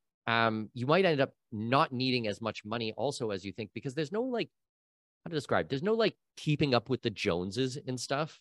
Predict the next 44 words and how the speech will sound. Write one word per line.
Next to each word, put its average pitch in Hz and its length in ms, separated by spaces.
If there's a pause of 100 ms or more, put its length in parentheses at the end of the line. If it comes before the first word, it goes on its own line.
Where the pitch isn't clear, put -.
(200)
in 120 120
a 117 40
lot 113 240
of 117 100
other 113 240
countries. 135 460
So 120 60
you 117 100
never 170 220
feel, 123 340
like, 95 220 (360)
a 98 140 (100)
pressure 113 460
to 110 140
consume 127 840
or 92 140
buy 107 340
new 107 180
things 127 520
or 110 120
have 101 240
the 104 80
nicest 92 380
clothes 135 460 (280)
or 98 240
a 95 40
new 95 240
car 123 720
or 95 400 (200)
live 123 220
in 127 80
a 117 60
certain 104 420
neighborhood. 123 580 (380)
Like, 127 180
you 220 80
can 233 160
just - 320 (180)
kind 151 180
of 139 200
live 143 300
your 143 180
life. 123 440
And, 123 320